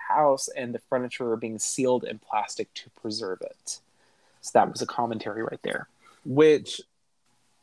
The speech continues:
Speaker 2: I personally would have loved if it was a little bit more heavy-handed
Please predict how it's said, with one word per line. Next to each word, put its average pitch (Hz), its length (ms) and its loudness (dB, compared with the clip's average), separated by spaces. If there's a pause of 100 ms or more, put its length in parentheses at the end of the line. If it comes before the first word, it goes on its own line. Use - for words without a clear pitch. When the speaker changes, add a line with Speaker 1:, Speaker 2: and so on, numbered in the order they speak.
(180)
Speaker 2:
I 147 320 4 (420)
personally 143 460 0
would 127 120 4
have 107 100 -2
loved 104 220 -2
if 117 140 -4
it 110 80 -2
was 113 140 -2
a 110 80 2
little 104 260 -2
bit 104 180 -4
more 110 120 -10
heavy-handed 104 800 -4